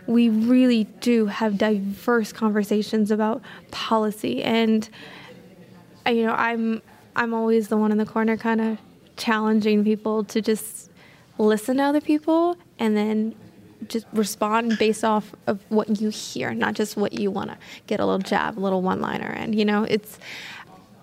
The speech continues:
C pac is really a great place where conversations happen about policies,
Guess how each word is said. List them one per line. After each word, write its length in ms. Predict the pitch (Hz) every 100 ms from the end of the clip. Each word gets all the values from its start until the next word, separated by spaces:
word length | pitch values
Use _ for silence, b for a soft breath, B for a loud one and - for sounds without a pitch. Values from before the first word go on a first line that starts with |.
| - -
C 220 | - 247 233
pac 220 | 233 226
is 180 | 220 214
really 360 | 220 233 226
a 40 | 214
great 260 | 208 196
place 260 | - 202 208
where 140 | 208
conversations 880 | 202 - 208 214 202 208 214 208 208
happen 280 | 208 220 202
about 520 | 208 180 131 - -
policies, 760 | - 202 196 202 185 131 -